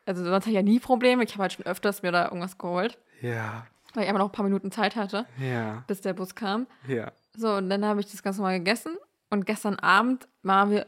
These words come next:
Speaker 1: so
Speaker 2: <gasps>
Speaker 1: schlecht auf einmal.
Speaker 2: Oh
Speaker 1: Also wirklich, also m-,
Speaker 2: nein.
Speaker 1: wirklich Stunden später.
Speaker 2: Ja.
Speaker 1: Also nicht irgendwie, ich hatte zum Mittag das gegessen.
Speaker 2: Mhm.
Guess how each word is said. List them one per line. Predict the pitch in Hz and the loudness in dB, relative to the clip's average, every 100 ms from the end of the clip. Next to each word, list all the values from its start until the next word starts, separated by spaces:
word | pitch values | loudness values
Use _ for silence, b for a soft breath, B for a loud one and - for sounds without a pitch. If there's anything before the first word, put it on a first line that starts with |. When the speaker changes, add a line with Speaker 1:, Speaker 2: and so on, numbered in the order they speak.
| - | -6
Speaker 1:
so | 196 190 185 214 277 | -6 -2 4 8 8
Speaker 2:
<gasps> | 233 247 | 6 4
Speaker 1:
schlecht | 240 226 226 | 4 4 -2
auf | 202 | -2
einmal. | 180 185 196 | -2 4 4
Speaker 2:
Oh | |
Speaker 1:
Also | 202 196 | 6 6
wirklich, | 190 185 | 6 4
also | 196 208 | 6 6
m-, | 202 202 196 190 | 6 6 4 4
Speaker 2:
nein. | 185 | 2
Speaker 1:
wirklich | 175 165 156 | 2 2 2
Stunden | 151 294 277 269 | 4 4 4 -2
später. | - 220 214 170 170 | 0 0 0 -4 -2
Speaker 2:
Ja. | 135 123 | -2 2
Speaker 1:
Also | 196 214 | 2 2
nicht | 233 - | 0 2
irgendwie, | 214 208 | 0 0
ich | 214 | -2
hatte | 208 202 - | -2 -4 -8
zum | - 202 | -6 0
Mittag | 214 220 185 | 2 2 -2
das | 196 - | -4 -10
gegessen. | 175 180 175 208 120 | -6 -6 -4 -4 -4
Speaker 2:
Mhm. | 104 104 92 95 123 | -6 -8 -6 -8 -10